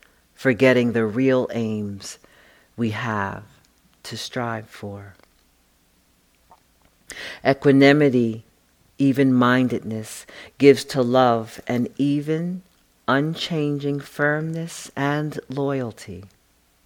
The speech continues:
It endows it with the great virtue of patience.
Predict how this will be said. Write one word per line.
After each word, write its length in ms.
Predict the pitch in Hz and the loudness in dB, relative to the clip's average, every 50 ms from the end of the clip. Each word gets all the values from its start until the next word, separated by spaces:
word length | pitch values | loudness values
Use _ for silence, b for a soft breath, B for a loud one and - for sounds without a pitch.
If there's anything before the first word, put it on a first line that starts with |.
| _ _ _ _ _ _ _ _ _ B B B B B B B | _ _ _ _ _ _ _ _ _ B B B B B B B
It 160 | - 139 139 | 4 6 8
endows 640 | 147 143 139 127 143 143 139 143 147 147 147 139 139 | 8 8 8 8 8 8 10 10 10 8 6 6 2
it 120 | 143 - | 0 0
with 200 | - 135 127 - | 0 -2 -4 -2
the 80 | - 131 | -4 -4
great 560 | 107 - 127 131 147 165 180 170 - _ _ | -4 -2 -2 0 0 0 -2 -2 -6 _ _
virtue 600 | - 147 147 139 139 - - - 131 117 113 104 - | -6 -4 -4 -2 -4 -6 -10 -10 -10 -10 -10 -10 -10
of 200 | 104 127 - - | -12 -14 -14 -14
patience. 880 | - - 135 123 123 120 - - - 104 101 101 - - - - - | -12 -8 -8 -6 -8 -8 -10 -14 -14 -16 -18 -20 -20 -20 -20 -20 -20